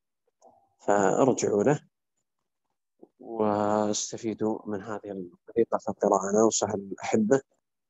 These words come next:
طلاب يسمعون تلا-، هذه الكلمة، أنا أنصح حقيقة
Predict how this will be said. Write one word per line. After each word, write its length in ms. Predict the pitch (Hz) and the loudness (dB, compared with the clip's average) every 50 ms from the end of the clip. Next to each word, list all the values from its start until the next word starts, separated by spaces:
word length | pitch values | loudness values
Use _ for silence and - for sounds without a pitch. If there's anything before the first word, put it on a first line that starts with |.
| _ _ _ - | _ _ _ 0
طلاب 300 | 101 98 104 104 101 101 | 4 4 6 6 4 4
يسمعون 500 | 101 95 - - - 101 107 107 104 98 | 2 0 0 -2 -4 -4 -2 -2 -2 -2
تلا-، 600 | 98 - 113 107 110 113 80 95 98 95 98 98 | -4 -6 -6 -4 -2 -2 -2 -2 -4 -4 -4 -4
هذه 220 | 98 110 107 98 - | -2 -2 -2 -2 -4
الكلمة، 420 | - - - 113 110 123 135 - - _ _ _ _ _ _ _ _ _ _ _ _ - | -6 -4 -2 0 2 2 2 0 -4 _ _ _ _ _ _ _ _ _ _ _ _ 0
أنا 320 | 110 107 104 101 98 - - | 2 4 4 4 4 2 2
أنصح 340 | 107 110 101 98 - - 98 | 2 2 2 2 0 -2 -6
حقيقة 640 | - - 107 - - 110 107 98 - 113 113 117 | -6 -8 -4 0 2 2 2 2 0 -2 -4 -4